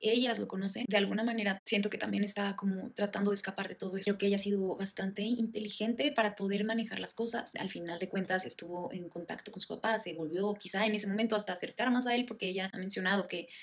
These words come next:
durante mucho tiempo, pues, sí estuvieron como más separados. No soy psicóloga, no puedo juzgar comportamientos, manipulaciones que diga la gente, no lo sé. A mí me da la impresión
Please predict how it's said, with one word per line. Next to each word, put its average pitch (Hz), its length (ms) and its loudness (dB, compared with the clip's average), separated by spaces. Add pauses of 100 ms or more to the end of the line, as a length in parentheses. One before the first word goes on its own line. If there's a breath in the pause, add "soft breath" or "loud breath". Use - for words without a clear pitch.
(140 loud breath)
durante 196 220 2
mucho 190 220 -4
tiempo, 196 220 -4
pues, 208 140 -2
sí 196 80 -2
estuvieron 190 460 -2
como 180 160 -10
más 175 180 -4
separados. 196 580 2
No 190 140 0
soy 190 120 2
psicóloga, 233 540 4
no 226 120 2
puedo 196 280 2
juzgar 190 320 0
comportamientos, 196 840 2
manipulaciones 185 720 0
que 202 80 -4
diga 196 120 0
la 185 120 -4
gente, 196 420 -2
no 208 100 0
lo 202 100 0
sé. 196 220 -2
A 196 80 0
mí 196 180 0
me 208 100 4
da 196 100 0
la 202 80 0
impresión 208 480 0